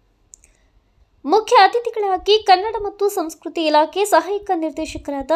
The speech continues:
ಶ್ರೀಮತಿ ಶಶಿಕಲಾ ಹುಡೇದ್, ಹಿರಿಯ ಸಾಹಿತಿಗಳಾದ ಸತೀಶ್ ಕುಲಕರ್ಣಿ, ಹಾನಗಲ್ ತಾಲೂಕಾ ಕನ್ನಡ ಸಾಹಿತ್ಯ ಪರಿಷತ್ ಅಧ್ಯಕ್ಷರಾದ ಷಣ್ಮುಖಪ್ಪ, ಇನ್ನು ನಿವೃತ್ತ ಪ್ರಾಚಾರ್ಯರಾದ ಚಂದ್ರಶೇಖರ್ ಬಡಿಗೇರ್, ಧಾರವಾಡ ತಾಲೂಕಾ ಕನ್ನಡ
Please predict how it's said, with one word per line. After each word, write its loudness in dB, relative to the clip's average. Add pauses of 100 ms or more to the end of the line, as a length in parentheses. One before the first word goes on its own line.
(140)
ಶ್ರೀಮತಿ -8
ಶಶಿಕಲಾ 0 (140)
ಹುಡೇದ್, -4 (320)
ಹಿರಿಯ 4 (140)
ಸಾಹಿತಿಗಳಾದ -2 (500)
ಸತೀಶ್ 2
ಕುಲಕರ್ಣಿ, -4 (240)
ಹಾನಗಲ್ 2 (120)
ತಾಲೂಕಾ 2 (580)
ಕನ್ನಡ 2 (160)
ಸಾಹಿತ್ಯ -2 (140)
ಪರಿಷತ್ -4
ಅಧ್ಯಕ್ಷರಾದ -6 (460)
ಷಣ್ಮುಖಪ್ಪ, 0 (840)
ಇನ್ನು 2
ನಿವೃತ್ತ -2 (180)
ಪ್ರಾಚಾರ್ಯರಾದ 2 (360)
ಚಂದ್ರಶೇಖರ್ -2
ಬಡಿಗೇರ್, -4 (320)
ಧಾರವಾಡ 2 (160)
ತಾಲೂಕಾ 4 (240)
ಕನ್ನಡ 0